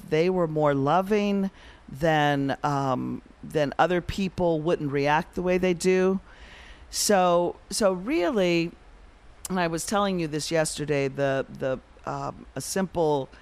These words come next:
a description of, of mental health is the willingness to take responsibility for what's mine,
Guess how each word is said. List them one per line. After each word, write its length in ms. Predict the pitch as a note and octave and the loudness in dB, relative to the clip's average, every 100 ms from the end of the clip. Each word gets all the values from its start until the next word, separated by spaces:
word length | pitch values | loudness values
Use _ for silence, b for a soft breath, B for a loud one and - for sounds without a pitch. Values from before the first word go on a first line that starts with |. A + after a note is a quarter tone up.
| B B B - D#3+ | B B B -12 -8
a 40 | |
description 680 | D3+ D#3+ - F#3 E3 F3 D3+ | -4 -4 -4 -4 -4 -4 0
of, 380 | C#3 C3 - - - - - | -2 -2 -12 -20 -20 -20 -8
of 340 | C#3 C#3 C3+ C3+ - | -4 -2 -4 -10 -6
mental 360 | D#3 E3+ F3 C#3 | -4 -2 -2 -2
health 680 | - F#3 D3+ C3+ - - - B B B - | -4 0 2 0 -6 -20 -20 B B B -4
is 500 | D#3 C#3+ C3+ C3 - - - - - | 0 2 0 -2 -6 -10 -20 -14 -6
the 100 | C#3+ | -2
willingness 640 | E3 G#3+ A3 F#3 D#3+ D3 | 0 2 2 0 -2 -2
to 140 | - D3+ | -6 -8
take 380 | F3+ E3 - D#3 | -2 -2 -2 -6
responsibility 1000 | - - D3 C#3+ D3+ C#3 D3+ D3 D3 C#3 | -4 -2 -2 -2 -2 0 2 2 -2 -4
for 200 | - C3+ | -4 -2
what's 320 | C3 - - | -2 -4 -4
mine, 640 | C3 C3 C#3+ G3+ C4+ C4+ | 0 2 2 2 2 0